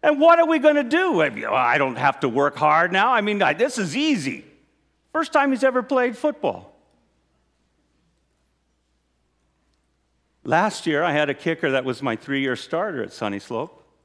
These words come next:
He missed everything. My prayer life was really good when he was there because after every extra point, is he gonna miss it? And you know, in the kicking game, you get a reputation. Once you miss one or two or three,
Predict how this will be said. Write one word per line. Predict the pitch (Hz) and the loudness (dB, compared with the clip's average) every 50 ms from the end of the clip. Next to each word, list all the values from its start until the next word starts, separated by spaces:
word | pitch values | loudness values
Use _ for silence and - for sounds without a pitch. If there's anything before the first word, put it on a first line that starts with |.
| _ _ _ _ _ _ _ _ _ _ _ _ _ _ | _ _ _ _ _ _ _ _ _ _ _ _ _ _
He | 170 175 | -2 -2
missed | 165 156 147 - - - | 0 0 -2 -4 -2 -2
everything. | 156 160 170 135 104 92 - - 90 82 78 - - _ _ _ _ _ _ _ _ _ _ - - - - - - - - - - - - - - - - - - - - - | -2 -2 -2 -4 -10 -8 -8 -8 -8 -8 -12 -18 -20 _ _ _ _ _ _ _ _ _ _ -20 -20 -18 -18 -18 -18 -18 -18 -20 -20 -20 -20 -20 -20 -20 -20 -20 -20 -20 -16 0
My | - 160 165 165 | 2 4 4 4
prayer | 160 - - 214 226 240 220 190 156 | 2 -2 0 2 2 4 4 2 2
life | 143 135 135 135 139 135 - | 4 4 4 2 2 0 -2
was | 143 127 - 110 | -4 -4 -4 -6
really | 123 143 160 190 208 220 220 220 | -8 -4 -2 0 0 0 0 -2
good | 175 160 196 165 139 123 | 0 2 2 4 2 2
when | 117 131 127 131 | 2 0 0 0
he | 139 139 | 0 0
was | 139 143 135 120 | -2 -2 -2 0
there | 135 131 120 107 101 | 0 0 0 0 0
because | 90 120 104 - 143 123 120 - - - - - - | -2 -6 -2 0 0 0 0 -2 -10 -14 -14 -2 2
after | 160 175 180 - 185 165 | 2 2 4 4 4 6
every | 185 208 233 247 254 240 | 6 6 6 6 4 4
extra | 240 233 233 - - 208 | 4 4 2 2 0 0
point, | - - 190 180 156 151 135 | 2 4 2 2 4 2 0
is | 156 156 151 | -2 -2 0
he | - 220 208 | 0 -2 2
gonna | 185 208 196 185 175 | 2 2 2 2 2
miss | 175 185 190 185 - | 2 0 0 2 0
it? | 175 143 - - - - - - | 0 0 -2 -8 -16 -20 -10 0
And | - 220 226 202 | 2 2 2 2
you | 262 | 2
know, | 294 311 302 277 | 4 4 4 4
in | 240 220 | 4 2
the | 208 196 | 0 0
kicking | - - 294 349 - 302 269 214 | 0 0 -2 -2 0 -2 -2 0
game, | 156 170 170 170 165 160 | 2 2 2 2 2 0
you | 185 165 | -2 0
get | 156 254 302 | 0 0 2
a | 311 | 2
reputation. | 277 247 247 240 - 208 165 - - 202 202 220 - - 147 147 | 2 2 0 0 -2 -6 -6 -2 -2 0 0 0 -2 -2 -2 0
Once | 185 269 320 320 - | 0 0 0 0 -2
you | 320 | -2
miss | 269 254 254 254 - 202 | 0 0 -2 -2 -2 0
one | 202 208 214 208 | 0 0 2 0
or | 180 | -2
two | 160 - 208 208 196 | -4 -4 -4 -2 -2
or | 165 | -2
three, | - - 165 175 180 160 135 110 | -2 -4 -4 -2 -2 -2 -2 -4